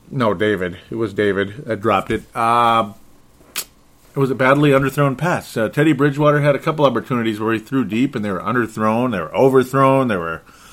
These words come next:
off to the right, off to the left. So,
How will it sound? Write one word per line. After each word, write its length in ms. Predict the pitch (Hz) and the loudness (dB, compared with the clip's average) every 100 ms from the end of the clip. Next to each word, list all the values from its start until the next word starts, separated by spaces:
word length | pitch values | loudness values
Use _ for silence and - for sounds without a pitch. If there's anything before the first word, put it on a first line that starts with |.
| - - - - | -12 -10 -10 -4
off 280 | 110 120 - | 2 2 0
to 80 | |
the 100 | 95 | -4
right, 460 | 82 92 120 127 127 | -2 2 4 4 2
off 220 | 95 95 | 0 -2
to 80 | 101 | -4
the 120 | 82 | -8
left. 480 | 85 123 131 - - - - - - - - | 0 4 4 2 -10 -20 -20 -20 -20 -20 -10
So, 500 | - 160 160 160 | 2 6 6 4